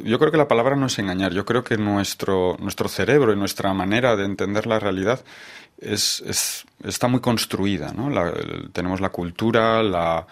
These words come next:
la historia, todo lo que, lo que existe a nuestro alrededor. Tenemos una manera de,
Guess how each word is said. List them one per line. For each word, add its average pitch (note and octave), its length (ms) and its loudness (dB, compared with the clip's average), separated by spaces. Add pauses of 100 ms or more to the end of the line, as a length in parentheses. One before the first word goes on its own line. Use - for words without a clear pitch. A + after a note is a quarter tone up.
(320)
la F2+ 100 -4
historia, G#2 680 2
todo G2+ 280 0
lo F#2+ 160 -2
que, F2 300 -2
lo F2+ 160 -6
que F2 180 -4
existe G#2 300 -4
a G#2+ 40 0
nuestro G#2 240 0
alrededor. G2 300 2
Tenemos A#2 320 0
una A#2+ 100 2
manera A2 440 2
de, F#2 240 0